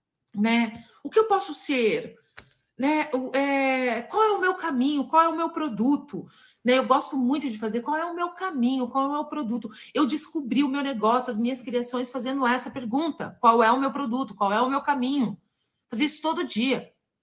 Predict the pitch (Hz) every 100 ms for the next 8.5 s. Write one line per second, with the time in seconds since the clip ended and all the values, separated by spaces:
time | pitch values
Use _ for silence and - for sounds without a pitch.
0 | _ 262 262 277 202 185 165 147 147 _
1 | _ _ 240 233 269 247 277 190 175 165
2 | 160 233 233 247 247 254 226 262 - 254
3 | 254 262 269 294 262 294 262 - - -
4 | - _ _ - 254 311 311 285 294 254
5 | 185 180 160 170 165 _ _ _ 339 403
6 | 403 339 339 349 339 311 285 330 339 311
7 | 294 311 - 294 247 - - 330 339 262
8 | 254 320 220 196